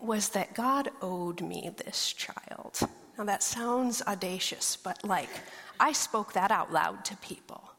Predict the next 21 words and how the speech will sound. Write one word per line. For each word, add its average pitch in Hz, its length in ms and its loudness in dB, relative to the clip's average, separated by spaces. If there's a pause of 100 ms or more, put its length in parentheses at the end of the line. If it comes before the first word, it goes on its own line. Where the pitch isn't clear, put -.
(500)
He 254 120 2
had 240 140 0
taken 269 720 2
my 185 160 0
children 240 600 0
from 202 280 -4
me, 196 160 -2
and 208 140 -4
he - 260 -8 (340)
owed 254 600 4
me. 208 460 -6 (1300)
The 214 320 4
minute 302 1200 6 (320)
she - 360 0
was 247 240 2
born, 196 500 -2
the 226 220 6
moment 240 1400 6 (340)
she - 260 0
was 170 220 -2
born, - 420 -10